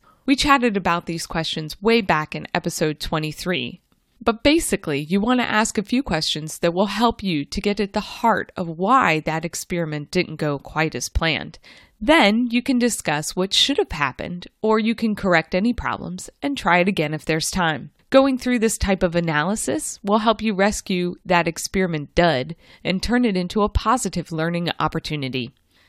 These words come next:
So once you plan your experiments, you get your supplies ready and mentally prepare yourself for those hands-on science activities,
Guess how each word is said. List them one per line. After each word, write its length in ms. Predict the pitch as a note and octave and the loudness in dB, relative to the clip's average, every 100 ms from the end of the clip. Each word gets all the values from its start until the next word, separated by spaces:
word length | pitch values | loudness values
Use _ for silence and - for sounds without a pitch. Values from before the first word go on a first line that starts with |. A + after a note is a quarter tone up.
| _ - | _ -2
So 140 | - | 2
once 320 | G3 B3 C#4+ | 4 4 2
you 80 | B3 | 0
plan 380 | - - F3+ A#3 | 2 2 2 2
your 160 | B3+ B3+ | 0 -2
experiments, 720 | - - D#3 D3+ D3+ D3+ - | -6 -4 -4 -4 -8 -10 -10
you 100 | D#3+ | -8
get 320 | D#3 G#3 G#3+ | 2 4 4
your 80 | A#3+ | 2
supplies 540 | A3 A3 A3+ G#3+ G3 | 0 0 2 2 2
ready 240 | E3 D#3 D#3 | 0 0 0
and 120 | F3+ G3 | 2 4
mentally 480 | G#3+ B3 A#3+ B3 | 4 4 2 0
prepare 460 | A3+ F3+ - E3 E3+ | 2 0 0 0 0
yourself 540 | G3 A3 - G#3+ A3+ | 0 -2 0 0 0
for 80 | - | 0
those 240 | F#3 F3 - | 2 2 2
hands-on 480 | G3 F#3+ G3 F#3 | 0 0 2 0
science 400 | F#3+ F#3 F3+ G3 | 0 -2 -2 -2
activities, 680 | F#3+ F3+ - F#3+ G3+ A3 - | -4 -4 -6 -6 -4 -4 -6